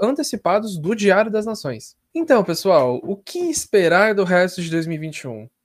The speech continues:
Este ano foi muito frenético, não só por conta da pandemia, mas também por outros fatores, como mudanças climáticas e instabilidade política, que nós brasileiros, infelizmente, conhecemos muito bem.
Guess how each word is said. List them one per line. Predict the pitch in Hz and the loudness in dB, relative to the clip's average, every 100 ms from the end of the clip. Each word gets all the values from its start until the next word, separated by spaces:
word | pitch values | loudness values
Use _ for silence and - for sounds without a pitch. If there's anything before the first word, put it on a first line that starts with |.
| _ - | _ -4
Este | 220 - | -4 -2
ano | 240 262 | -4 -2
foi | 262 | -2
muito | 233 202 233 - | 0 -2 -4 -4
frenético, | 208 175 160 175 - | -4 -2 -4 -6 -6
não | 156 | -6
só | 190 208 | -6 -6
por | 202 185 | -4 -2
conta | 175 175 | -4 -2
da | 151 | -4
pandemia, | 147 135 123 139 160 123 127 _ - | -4 -4 -4 -4 -4 -6 -12 _ -8
mas | 190 | -6
também | 233 247 | -4 -2
por | 262 | 0
outros | 254 - | -2 -2
fatores, | 262 214 196 196 | 2 6 6 6
como | 170 170 | 2 0
mudanças | 180 156 175 233 214 | 0 0 0 0 -6
climáticas | - 180 147 151 190 - 196 170 | -8 -6 -2 -2 -4 -4 -4 -4
e | 160 | -6
instabilidade | 196 202 165 170 151 131 147 | -6 -8 -8 -10 -2 0 -2
política, | 156 196 143 - - - 131 _ - _ | -8 -8 -8 -12 -12 -14 -14 _ -20 _
que | - 294 | -6 -2
nós | 214 160 170 | 2 2 2
brasileiros, | 156 165 170 196 143 143 156 135 | 2 0 2 0 2 0 -2 -4
infelizmente, | 160 226 - 202 170 139 131 156 - | -6 -6 -4 -4 -4 -6 -6 -6 -6
conhecemos | 151 135 143 147 135 | -6 -4 -4 -6 -6
muito | 135 160 117 | -6 -8 -10
bem. | 104 | -10